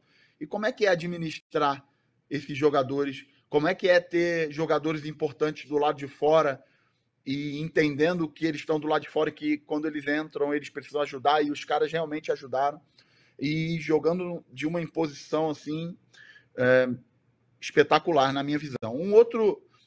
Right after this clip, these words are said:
treinador que eu enfrentei que me chamou muito a atenção, e depois conversando com alguns jogadores, é, chamaram muito a atenção deles também,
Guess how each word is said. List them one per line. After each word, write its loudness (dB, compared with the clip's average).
treinador 2
que -8
eu -2
enfrentei -4
que -14
me -10
chamou -6
muito -6
a -2
atenção, -2
e -8
depois 0
conversando 0
com 0
alguns 2
jogadores, 0
é, 0
chamaram 0
muito -6
a -4
atenção -2
deles 4
também, -2